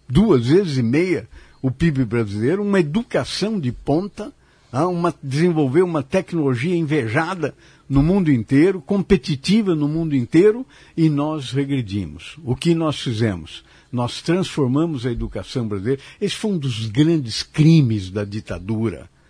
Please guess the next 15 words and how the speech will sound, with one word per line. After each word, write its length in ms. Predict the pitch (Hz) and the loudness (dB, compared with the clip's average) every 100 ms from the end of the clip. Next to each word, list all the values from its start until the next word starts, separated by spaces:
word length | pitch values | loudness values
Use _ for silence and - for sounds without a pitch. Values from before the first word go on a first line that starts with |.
| _ _ | _ _
Ah, 100 | - | -8
foi 260 | 107 135 127 | -4 0 0
a 40 | |
destruição 1200 | 107 95 143 214 - - 160 127 110 - 160 180 - _ _ _ | 0 0 2 2 0 -6 -4 -2 -4 0 2 2 -2 _ _ _
da 160 | 120 135 | -4 -2
educação 580 | 127 135 131 107 147 139 | 0 -2 -4 -4 -2 0
brasileira, 680 | 131 120 117 123 120 92 80 _ - | 0 -2 -2 0 0 -2 -10 _ -8
porque 460 | 117 - 135 139 - - - | -8 -2 0 0 -4 -16 -2
era 300 | 123 131 127 | 2 4 2
nos 280 | 120 110 | 0 -2
bancos 520 | 107 120 214 175 147 123 | 0 4 4 4 -4 -4
escolares, 920 | 117 - 104 101 131 160 170 156 - | -6 -4 -4 -2 0 0 0 -2 -2
era 220 | 123 127 | -2 0
na 220 | 123 151 | 2 2
universidade 1040 | 220 220 147 123 113 - 95 120 160 170 208 | 4 4 4 4 2 -4 -6 -4 -4 -6 -10